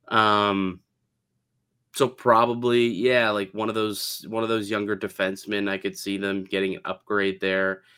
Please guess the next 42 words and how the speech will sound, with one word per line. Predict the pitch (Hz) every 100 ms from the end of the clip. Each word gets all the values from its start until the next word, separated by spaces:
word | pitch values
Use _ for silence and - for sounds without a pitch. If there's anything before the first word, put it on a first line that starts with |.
| _ _
and | - 98 95
then, | 95 95 95 95
uh, | 92 90 87
potentially, | 92 - 98 92 98 92 90 90 90 _ _ _ _ _
you | -
know, | - - - -
could | 120 98 _
Pierre | - 117 117
Engvall | 113 120 120 117 117
maybe | 117 117 117
find | 113 117 113 117
his | 117 110
way? | 117 117 110
Like, | 107 101
he's | 117 110
a |
U | 110 113
F | 110 -
A, | 110 110
pending | - 110 110 110
U | 110
F | 107
A, | 107 107
if | 104
they | 104
feel | - 110 107
like | 104 - _ _ _ _ _
he's | 113
not | 113 107
gonna | 104
come | 95 110 101
back, | 101 104 104 104
or |
an | 95
Alex | 87 98 92
Kerfoot, | - 104 98 - 104 98
if | -
they're | 104
not | 104 98
gonna | 101
come | 95 101
back, | 95 95 95 95